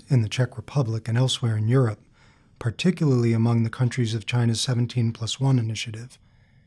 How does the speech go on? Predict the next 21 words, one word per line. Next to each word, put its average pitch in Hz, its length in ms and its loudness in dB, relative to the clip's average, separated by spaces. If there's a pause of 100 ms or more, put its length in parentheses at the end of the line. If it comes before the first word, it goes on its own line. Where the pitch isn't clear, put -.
(480)
To 139 100 4
explain 160 440 4
the 175 80 4
ways 151 260 2
in 135 100 4
which 127 320 0
the 127 200 0
nature 135 400 0
of 117 100 -2
China's 117 380 0
governance 135 400 4
system 117 340 -2
at 110 80 -4
home 110 640 0
may 143 140 6
shape 135 340 0
its - 140 -6
approach 120 420 -2
beyond 127 400 2
its 113 100 -6
borders, 107 540 -4